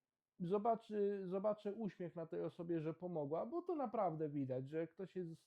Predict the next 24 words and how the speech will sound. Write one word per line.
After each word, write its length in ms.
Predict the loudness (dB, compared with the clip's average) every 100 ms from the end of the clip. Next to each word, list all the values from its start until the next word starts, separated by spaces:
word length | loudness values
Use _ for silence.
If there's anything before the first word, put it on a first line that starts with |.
| _ _ _ _ _
gdzieś 260 | -2 0 2
tam 240 | 2 2
wewnętrznie 600 | 2 2 2 0 -2 0
zadowolony, 880 | 2 2 4 6 6 6 4 2 0 -4 _ _ -2
e, 500 | 2 4 4 4 4
że 300 | 4 4 4
mógł 260 | 0 -4 -6
takiej 320 | -6 -2 0
osobie 400 | 0 -2 -2 0
pomóc, 500 | 2 2 2 -2 _
czy 100 | -6
to 100 | -2
jest 240 | -2 -2 -6
osoba 260 | -4 -2
niepełnosprawna, 920 | -2 -2 -2 -2 -4 -2 0 2 2
czy 140 | 0 -2
to 80 |
jest 160 | -2 -2
osoba 360 | -8 -6 -4 -4
starsza, 680 | -2 -2 -2 -4 0 2 0 _ _ _ _ _ 2
e, 40 | 4 6 8 6 6 4 2
więc 360 | 0 0 0
jakby 800 | 4 4 2 4 6 6 4 0 -10 -4
naprawdę 720 | -2 4 4 4 4 4